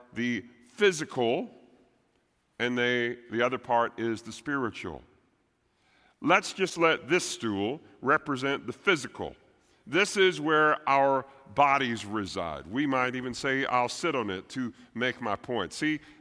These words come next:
this is how we normally understand ourselves, and this is a lot of times the part that we want God to take care of most. We want him to stop our hurts. We want him to heal our diseases. We want him to take care of this part. This is the part that we're most interested in him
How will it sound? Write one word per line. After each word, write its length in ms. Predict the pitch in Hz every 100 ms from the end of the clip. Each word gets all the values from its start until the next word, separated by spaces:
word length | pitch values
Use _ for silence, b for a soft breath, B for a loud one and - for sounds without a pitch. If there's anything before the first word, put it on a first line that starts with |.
| -
this 280 | 170 185
is 240 | 185 170 - -
how 260 | 160 143
we 280 | 135 135 135 -
normally 440 | 117 131 131 127
understand 640 | - 120 107 101 - 120 110
ourselves, 540 | 101 98 117 113 113 -
and 260 | 123 123 123
this 240 | 185 -
is 140 | 156
a 40 | 131
lot 240 | 127 120
of 80 | 117
times 340 | - 117 117
the 80 | 107
part 340 | - 120 117 - B B
that 160 | 107 87
we 160 | 104 131
want 360 | 113 104 -
God 300 | 92 104 98
to 60 | 85
take 260 | - 107
care 240 | - 104 95
of 120 | 87
most. 540 | 90 90 76 - - - b -
We 100 | 117
want 220 | 120 120
him 100 | 113
to 140 | 107
stop 420 | 90 - 127 131
our 120 | 151 135
hurts. 420 | 120 120 - -
We 120 | 107
want 220 | 107 113
him 140 | 110 101
to 120 | 95 B B
heal 260 | 131 139
our 120 | 139 139
diseases. 600 | 123 117 110 104 107 98
We 100 | 104
want 220 | 107 107
him 100 | 98
to 60 | 90
take 280 | 135 131
care 220 | - 131 123
of 120 | 95
this 180 | 117 -
part. 280 | 98 78 - B B -
This 240 | 113 139
is 160 | 160 131
the 80 | 147
part 320 | 143 131 127
that 100 | 107
we're 120 | 110
most 340 | 110 117 117
interested 480 | 123 113 113 - 104
in 140 | 98 95
him 300 | 104 101